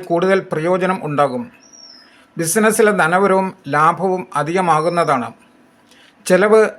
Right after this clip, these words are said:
നിയന്ത്രിക്കാൻ കഴിയും. തൊഴിൽ തേടുന്നവർക്ക് അർഹതയ്ക്ക് അനുസരിച്ചുള്ള അവസരങ്ങൾ ലഭിക്കും. കഴിവുകൾക്ക്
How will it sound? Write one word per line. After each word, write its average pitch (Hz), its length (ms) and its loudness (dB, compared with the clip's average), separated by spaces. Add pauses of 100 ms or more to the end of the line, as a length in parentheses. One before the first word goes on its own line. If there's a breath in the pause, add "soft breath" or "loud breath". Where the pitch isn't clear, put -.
(100)
നിയന്ത്രിക്കാൻ 190 600 0
കഴിയും. 131 280 -4 (1200 loud breath)
തൊഴിൽ 214 380 6
തേടുന്നവർക്ക് 196 640 2 (240)
അർഹതയ്ക്ക് 202 600 0
അനുസരിച്ചുള്ള 175 580 -2 (300)
അവസരങ്ങൾ 180 500 -2 (160)
ലഭിക്കും. 135 300 -6 (1500 soft breath)
കഴിവുകൾക്ക് 202 580 4